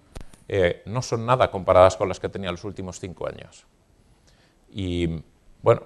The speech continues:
es un individuo excepcional, por supuesto, pero yo creo que es un ejemplo, eh, bastante claro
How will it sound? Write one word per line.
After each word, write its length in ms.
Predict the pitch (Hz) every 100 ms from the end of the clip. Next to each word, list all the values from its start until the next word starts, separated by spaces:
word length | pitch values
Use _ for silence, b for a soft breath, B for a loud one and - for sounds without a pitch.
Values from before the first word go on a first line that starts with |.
| - _ _ -
es 160 | - 113
un 80 | 127
individuo 380 | 120 117 120
excepcional, 600 | 113 110 - 90 80 76
por 140 | - 82
supuesto, 500 | 82 101 - - - -
pero 140 | 82
yo 140 | 85
creo 160 | 98 104
que 60 | 107
es 100 | 117
un 100 | 107
ejemplo, 480 | 117 110 104 104 b b b b -
eh, 220 | 95 87
bastante 520 | 92 - 107 110 113
claro 380 | - 113 120